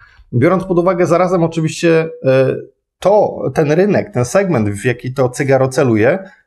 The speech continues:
mogę wam powiedzieć jedno. To jest dobre cygaro i zasługuje na czwórkę w szkolnej skali ocen. E, sztukę tego cygara możecie dzisiaj wyrwać w cenie mniej więcej trzydzieści dziewięć, czterdzieści sześć złotych.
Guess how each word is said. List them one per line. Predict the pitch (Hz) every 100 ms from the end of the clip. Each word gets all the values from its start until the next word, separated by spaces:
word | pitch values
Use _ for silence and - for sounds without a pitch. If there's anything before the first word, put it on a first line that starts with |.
| _
mogę | 127 180 277 311
wam | 277
powiedzieć | 233 247 214 214
jedno. | 135 95 92 - _
To | 202
jest | 190 170 -
dobre | 131 117 147 180 170 180 170
cygaro | - 131 120 104 113 214 - - -
i | 240
zasługuje | 190 190 196 190 175 151 151 156 147
na | 131 123 127 -
czwórkę | - - 165 160 160 147 143
w |
szkolnej | - - 120 120 120
skali | - 113 107 101
ocen. | 107 98 - - _ _ _ - _ -
E, | 127
sztukę | - - 254 262 180
tego | 117 107 107
cygara | - 110 101 110
możecie | 143 156 175 185
dzisiaj | 165 175 151
wyrwać | 165 170 156 147 147 - -
w | -
cenie | 160 156
mniej | 135 131
więcej | 143 143 143 120
trzydzieści | - - 120 135 131 131 113
dziewięć, | 135 131 127 -
czterdzieści | 113 110 113
sześć | 120 113 107
złotych. | 117 107 - -